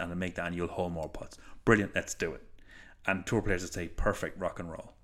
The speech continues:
Then you bring the public in and you go, "Okay, so your path is here and your face is there and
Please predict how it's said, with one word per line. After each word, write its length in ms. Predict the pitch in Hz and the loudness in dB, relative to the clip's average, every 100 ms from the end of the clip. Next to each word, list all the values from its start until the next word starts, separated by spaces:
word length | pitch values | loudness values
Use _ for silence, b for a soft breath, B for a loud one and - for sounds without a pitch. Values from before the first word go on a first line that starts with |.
| B B B B - | B B B B 0
Then 160 | 113 165 | 6 8
you 80 | 165 | 10
bring 180 | 143 | 10
the 80 | 123 | 8
public 320 | - 113 104 90 | 8 6 6 4
in 100 | 87 | 2
and 80 | |
you 80 | 87 | 0
go, 180 | 87 85 104 | 0 2 2
"Okay, 240 | 101 95 | 2 0
so 100 | - | 0
your 160 | 90 85 | 0 4
path 340 | - 101 101 | 6 6 4
is 120 | 87 | 0
here 200 | - 87 | 2 2
and 100 | 85 | 2
your 80 | 82 | -2
face 320 | - 90 87 | 0 0 0
is 120 | 82 80 | -4 0
there 240 | 82 80 | 0 2
and 200 | 80 | -2